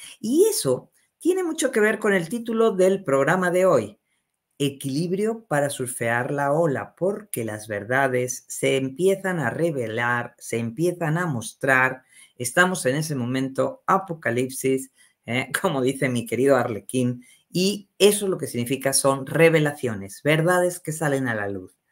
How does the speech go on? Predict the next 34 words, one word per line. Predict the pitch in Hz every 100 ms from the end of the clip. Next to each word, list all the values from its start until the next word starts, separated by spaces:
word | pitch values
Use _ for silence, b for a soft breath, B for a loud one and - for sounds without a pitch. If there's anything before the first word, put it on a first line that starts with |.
| B B B _ -
No | 220
es | 247 -
que | 170 165 160 _ _ _ _ _ - -
ahora | 123 147 165 147
te | 131
van | 127 139
a | 127
venir | 120 160 135
y |
te | 131
van | 127 139
a |
decir | 113 - 143 135 - _
todo, | 247 262 151 -
es | 190 190
que | - 240 240 -
ya | 233 233 226 -
estás | 165 156 202 185 196 -
tú | 226
listo | 208 214 190 - 131 127
por | 123 123
tu | - 240
propio | 208 214 180 143
despertar | 123 - 117 - 175 160
de | 143
conciencia | 135 120 120 185 180 139 - 110 - B B B
y | 165
porque | 160 156 156 233
has | 254
podido | 262 190 170 190 160
ir | 175 165
dándote | 175 208 233 226 226 139 -
cuenta | 196 247 254 143 123
perfectamente | 117 117 180 185 - 123 135 147 131 123 135